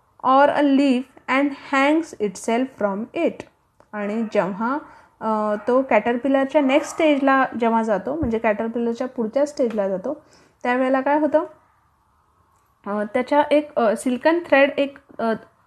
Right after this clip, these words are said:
दोऱ्यासारखं असं एक त्या कॅटरपिलरला तयार होतं आणि मग ते, अ, जो लीफ त्याने खाल्लेला असतो ना, पान, त्या पानाच्या फांदीला जाऊन ते, तो असा लटकतो. तुम्हाला इथे इमेजमध्ये दिसत असेल,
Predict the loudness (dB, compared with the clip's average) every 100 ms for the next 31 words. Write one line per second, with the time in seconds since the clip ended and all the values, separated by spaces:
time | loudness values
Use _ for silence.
0 | 0 2 4 2 0 0 -2 2 2 0
1 | 0 0 0 -2 -6 -6 -4 -4 -2 -2
2 | -2 -2 4 4 4 0 -6 -10 -10 -20
3 | -20 -20 _ -4 -2 -2 -4 _ -8 -6
4 | -6 0 0 0 -6 _ _ _ -12 -8
5 | -6 -4 -6 -10 _ -14 -2 2 2 2
6 | 0 -2 -2 -2 0 2 2 0 -2 -6
7 | -2 -2 -2 -8 _ -8 -6 -2 -2 0
8 | 0 0 -2 -6 -4 -2 -2 -4 -6 0
9 | 0 0 -6 _ _ _ _ _ _ _
10 | -4 0 -2 -4 -6 -4 -2 -6 -8 -14
11 | -16 _ _ -14 -8 -4 -4 -4 -4 -4
12 | -2 -4 -6 -8 -6 -6 -6 -6 -6 -6
13 | -8